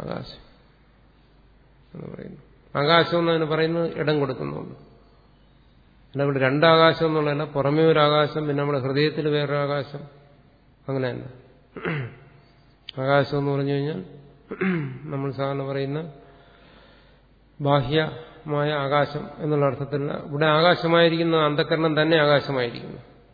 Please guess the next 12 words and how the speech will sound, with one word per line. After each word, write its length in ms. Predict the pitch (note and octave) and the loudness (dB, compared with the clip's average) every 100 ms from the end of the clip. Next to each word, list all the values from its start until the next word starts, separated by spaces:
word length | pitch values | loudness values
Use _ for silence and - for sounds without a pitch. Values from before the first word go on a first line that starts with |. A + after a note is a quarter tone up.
| _ _ _ _ - | _ _ _ _ -16
എന്നർത്ഥം. 320 | - - - - _ _ _ _ _ _ _ _ _ _ _ _ _ _ _ _ _ _ - C#3+ | -14 -14 -18 -20 _ _ _ _ _ _ _ _ _ _ _ _ _ _ _ _ _ _ -12 -4
അതായത് 300 | C#3+ D#3+ E3+ F3 | 0 0 -2 -2
ഈ 20 | E3+ | 0
കാണുന്ന 320 | D#3+ D#3+ D3+ C#3+ | 2 2 2 4
ആകാശം 420 | D3 D3 C3 D3 D3 | 4 2 0 -4 -4
എങ്ങനെയാണോ 500 | C#3 C#3+ C3+ B2 B2+ D#3 F3+ - - - - _ C#3 | -2 0 0 0 -2 -6 -8 -18 -20 -20 -20 _ -6
ഈ 40 | D3 | -4
ശരീരത്തിന്, 580 | C3 C3+ C3+ C3+ C3+ C#3+ - - - - _ D3 | -2 -2 -2 -4 -6 -8 -14 -20 -20 -20 _ -4
ഈ 40 | C#3 | -2
വസ്തുക്കൾക്കെല്ലാം 600 | C3+ - C3+ C3 C3 C3 C3 | -2 -2 -4 -4 -4 -4 -2
ഇടം 120 | C3+ C3 | -2 -2
കൊടുത്തിരിക്കുന്നത്, 640 | C3 C#3 C#3 C#3+ D#3 | -2 -2 -4 -4 -6